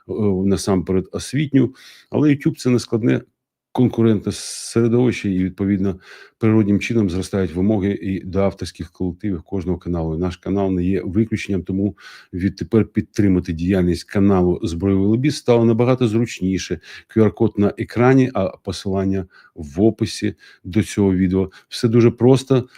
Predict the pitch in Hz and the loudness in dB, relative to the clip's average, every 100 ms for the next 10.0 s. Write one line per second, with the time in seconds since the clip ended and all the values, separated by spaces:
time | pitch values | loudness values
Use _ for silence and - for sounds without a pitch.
0 | _ - 101 110 107 - 107 101 _ 135 | _ -6 0 2 2 -2 -8 -8 _ 0
1 | - 120 - 92 95 87 85 85 101 87 | 0 -4 -4 -4 -4 -4 -6 -2 -2 -2
2 | - 87 92 104 127 - 127 - - - | -6 -4 0 2 2 2 -2 -2 -10 -20
3 | _ 98 98 92 90 95 - 98 - 120 | _ -2 0 0 -2 -4 -4 -4 -4 -4
4 | 156 123 107 127 98 110 104 - - - | -2 -2 2 2 2 0 -2 -6 -20 -20
5 | - - - 107 - 127 120 - 95 80 | -10 -2 2 2 2 2 2 2 -2 -2
6 | 90 101 95 92 92 - 98 90 85 98 | 0 0 0 0 -2 -2 -2 -2 -2 -6
7 | - - 90 92 - 104 87 90 92 92 | -6 -10 -6 -6 -2 -2 0 0 2 2
8 | 90 101 127 123 - - 95 95 98 85 | 2 2 2 0 -4 -4 0 0 -2 -6
9 | 82 95 95 92 95 92 127 - 123 120 | -4 -2 0 0 0 0 -2 2 2 2